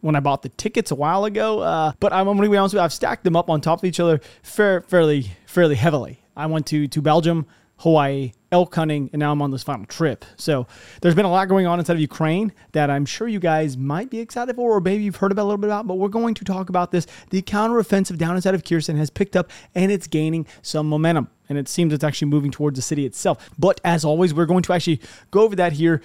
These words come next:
in just a, a little bit. We're gonna go on with, uh, with, with what's going on inside of, uh, Ukraine in general. Now, the United States has actually announced another good chunk of change worth of military aid that is going to be, going to be supplied to Ukrainians, or the Ukrainian military that is, that is totaling a value of six hundred twenty-five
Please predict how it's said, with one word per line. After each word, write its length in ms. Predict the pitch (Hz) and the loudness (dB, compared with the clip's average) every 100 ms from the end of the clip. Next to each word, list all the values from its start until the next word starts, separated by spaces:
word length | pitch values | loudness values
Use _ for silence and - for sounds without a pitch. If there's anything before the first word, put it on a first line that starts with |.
| - - | -10 -6
in 120 | 170 160 | -2 0
just 220 | 160 - | 0 0
a, 140 | 139 | 0
a 60 | 160 | 0
little 180 | 156 156 | 0 0
bit. 100 | 156 | 0
We're 80 | |
gonna 140 | 156 170 | 0 0
go 120 | 160 | 2
on 320 | 156 151 147 | 2 0 0
with, 280 | 139 139 131 | -2 -4 -4
uh, 260 | 135 120 117 | -6 -4 -6
with, 220 | 143 - | -10 -10
with 220 | 143 147 | -10 -6
what's 120 | 143 - | -6 -2
going 200 | 165 151 | -2 -2
on 100 | 151 | -4
inside 220 | 147 147 | -2 -2
of, 160 | 135 - | -2 -8
uh, 140 | 123 - | -16 -8
Ukraine 560 | 143 - - 165 160 | -8 -6 -4 -2 -2
in 120 | 139 | -4
general. 420 | 131 139 151 196 196 | -4 -4 -2 -2 -2
Now, 200 | 151 151 | -2 0
the 60 | |
United 260 | 156 165 190 | 2 2 0
States 180 | 190 - | -2 0
has 120 | 175 | 2
actually 280 | 170 - 165 | 2 2 0
announced 320 | 151 151 151 | 2 0 -2
another 440 | 175 151 151 151 | -4 0 0 0
good 220 | 143 147 131 | 0 -2 0
chunk 240 | 165 165 | -4 -4
of 80 | 139 | -6
change 480 | - 180 190 180 147 | -4 0 2 0 -2
worth 340 | 143 165 165 | 0 0 0
of 100 | 165 | -2
military 440 | 147 175 190 160 | 0 -2 0 0
aid 160 | 156 151 | 2 2
that 80 | 156 | 0
is 80 | 139 | 0
going 160 | 165 | -2
to 80 | 151 | 0
be, 80 | 147 | -2
going 320 | - 220 240 | -2 -4 -4
to 80 | 190 | -4
be 100 | 185 | -8
supplied 400 | - 156 165 170 | -8 -8 -8 -6
to 100 | 165 | -4
Ukrainians, 840 | 151 139 - 208 208 156 143 135 - - - - | -4 -4 -6 -4 0 0 0 -4 -8 -20 -20 -6
or 80 | 147 | -2
the 80 | 139 | -2
Ukrainian 340 | 135 165 156 | -2 -2 0
military 300 | 147 147 143 | 0 0 -2
that 120 | 135 | -2
is, 140 | 131 120 - - | -4 -8 -14 -2
that 120 | 170 | 2
is 100 | 170 | 2
totaling 520 | - - 247 233 226 | 0 0 2 2 0
a 100 | 180 | -2
value 340 | 139 156 170 151 | 0 0 2 -2
of 80 | |
six 180 | - 208 | -4 -6
hundred 200 | 208 185 | -2 -4
twenty-five 400 | - 180 175 170 | -2 -2 -2 -4